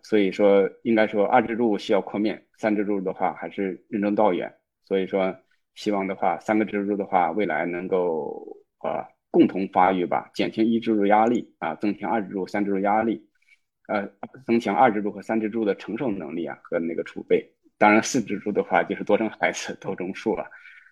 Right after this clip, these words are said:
那这方面啊，看那个，呃，国家也在减负，给大家来减负，在房子啊，在教育啊，各方面都在减负啊。所以未来来看的话，二子女、三子女的情况会越来越多。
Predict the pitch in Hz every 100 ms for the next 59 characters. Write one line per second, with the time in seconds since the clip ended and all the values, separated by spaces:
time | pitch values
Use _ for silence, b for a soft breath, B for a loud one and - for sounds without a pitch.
0 | _ 95 95 95 90 92 92 87 82 -
1 | - 69 - - - - - 82 76 65
2 | 53 - _ B B B B _ _ 80
3 | 69 69 - - B B B _ _ -
4 | 107 101 104 95 107 - - - 85 -
5 | _ 90 80 90 92 90 85 90 - -
6 | - 78 92 87 82 95 98 92 87 85
7 | 92 - 110 92 85 71 73 - 95 82
8 | 90 90 90 95 90 - - 98 - _
9 | - 80 - 95 92 82 - _ _ _
10 | 123 95 95 98 107 92 82 95 87 107
11 | 95 95 87 73 104 101 104 101 - -
12 | 85 95 87 90 92 82 80 - 73 57